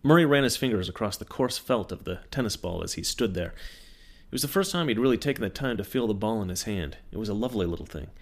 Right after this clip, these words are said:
Murray slipped the racket into his bag, threw the leather strap over his shoulder, and marched up the hill to the clubhouse. An intense drowsiness suddenly struck him. That nap Johann recommended was starting to sound seriously tempting. There were some very comfortable, well-stuffed chairs in the club library.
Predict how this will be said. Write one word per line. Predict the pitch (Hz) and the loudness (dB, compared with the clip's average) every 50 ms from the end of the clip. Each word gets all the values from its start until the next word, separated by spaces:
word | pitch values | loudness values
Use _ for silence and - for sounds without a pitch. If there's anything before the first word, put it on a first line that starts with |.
| - - - - - - - - - - - | -20 -20 -20 -20 -20 -14 -8 -6 -6 -2 2
Murray | 127 123 113 | 2 4 4
slipped | - 151 151 - | 4 4 4 6
the | 113 | 6
racket | 104 107 110 120 120 - | 8 8 8 6 4 2
into | 117 110 104 101 98 | 0 0 0 0 -4
his | 92 90 | -4 -2
bag, | - 98 98 101 101 107 104 | 0 0 0 0 0 -4 -4
threw | - - 131 131 | -2 2 4 4
the | 120 113 92 95 95 - - | 4 4 2 0 -2 -2 0
leather | - 117 113 113 104 | 2 2 4 2 2
strap | - - - 104 104 110 - | 0 -2 -2 -2 -2 -2 -2
over | 107 104 98 101 | -2 -2 -2 -4
his | 98 - | -4 -4
shoulder, | - - 98 101 101 104 98 | -6 -6 -4 -4 -2 -2 -2
and | 85 90 - - - - | -4 -6 -8 -12 -14 -6
marched | - 127 127 123 - - | -2 0 0 0 2 0
up | 127 - | 0 0
the | 104 98 | 0 0
hill | 101 110 98 95 | 0 0 0 0
to | 85 | 0
the | - 101 | -4 -6
clubhouse. | - - 107 107 98 - - - - - - - - - - - - - - - - - - - - | -4 -2 -4 -2 -2 -4 -8 -8 -8 -8 -10 -10 -12 -16 -20 -20 -20 -20 -20 -20 -20 -20 -16 -6 -2
An | 135 127 | 0 2
intense | 113 107 - - 170 170 160 - | 2 2 2 2 2 2 2 2
drowsiness | - 120 127 139 139 127 110 92 87 - - | 0 0 0 0 0 0 -2 -2 -4 -4 -4
suddenly | - 123 113 110 107 101 | -2 -2 -2 0 -2 -2
struck | - - - 107 104 104 - | -4 -4 -2 -2 -2 -2 -4
him. | 85 87 - - - - - - - - - | -8 -8 -10 -14 -20 -20 -20 -16 -8 -2 0
That | 123 123 - - 117 | 2 2 2 2 2
nap | 131 151 156 135 - - | 2 2 2 0 -2 -2
Johann | 87 90 95 98 92 82 | -2 -2 0 -2 -2 -2
recommended | 80 80 - 95 90 82 76 78 - 62 - | -2 -4 -4 -4 -4 -4 -4 -6 -6 -8 -6
was | 98 104 - | -4 -2 0
starting | - 127 127 127 110 | 2 2 2 2 2
to | 101 | 0
sound | 98 - 110 92 85 85 82 - | 0 -2 -2 -2 -4 -4 -2 -2
seriously | - - 131 113 104 95 90 - - 71 - | 2 4 4 4 4 4 0 -2 -4 -8 -8
tempting. | - - 90 78 - - - - - - - - - - - - - | -6 -6 -6 -6 -6 -8 -10 -10 -12 -16 -20 -20 -20 -20 -20 -6 0
There | - 127 | 4 6
were | 131 127 | 6 6
some | - 139 113 | 6 4 6
very | 120 139 156 147 | 6 8 8 6
comfortable, | 151 - 143 131 - 104 95 87 87 82 - | 4 0 -4 -2 0 0 0 0 0 -2 0
well-stuffed | 104 110 117 117 113 - - 117 101 - | 2 2 2 2 2 2 0 0 0 0
chairs | - - - 120 107 98 95 - | -2 0 2 2 2 2 2 0
in | 87 | -4
the | 87 90 | -4 -4
club | - - 98 87 92 | -2 0 0 0 0
library. | 92 98 95 85 - - 73 | 0 0 0 -2 -2 -2 -4